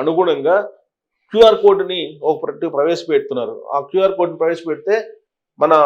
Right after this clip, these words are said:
ఫేస్ రికగ్నిషన్ ద్వారా ఇక నుంచి అనేక ప్రాంతాలకు వెళ్ళొచ్చు. అది లే-, లేకపోతే కనుక వెళ్ళడానికి లేదు. అందుకే నమోదు చేసుకోవాలంటున్నారు. అది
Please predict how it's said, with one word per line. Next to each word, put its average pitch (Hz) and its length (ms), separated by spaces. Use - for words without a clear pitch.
ఫేస్ 202 280
రికగ్నిషన్ 170 640
ద్వారా 151 300
ఇక - 100
నుంచి 170 240
అనేక 151 280
ప్రాంతాలకు 156 520
వెళ్ళొచ్చు. 139 360
అది 139 180
లే-, 165 260
లేకపోతే 160 520
కనుక 147 160
వెళ్ళడానికి 151 480
లేదు. 127 200
అందుకే 156 300
నమోదు 156 320
చేసుకోవాలంటున్నారు. 139 640
అది 139 80